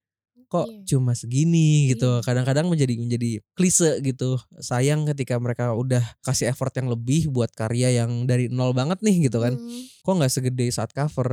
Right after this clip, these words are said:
Speaker 1: Karena kalau yang aku baca sih, maksudnya aku, aku, aku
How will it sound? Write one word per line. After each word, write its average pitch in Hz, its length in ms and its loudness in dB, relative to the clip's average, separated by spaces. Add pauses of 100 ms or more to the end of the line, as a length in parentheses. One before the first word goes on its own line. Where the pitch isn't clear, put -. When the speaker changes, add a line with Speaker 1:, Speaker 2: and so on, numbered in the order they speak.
(100)
Speaker 1:
Karena 123 400 0
kalau 123 240 2
yang 123 240 2
aku - 240 -4
baca 113 560 -2
sih, 170 420 -4
maksudnya 147 380 0
aku, - 100 -4
aku, 123 400 0
aku 117 260 -2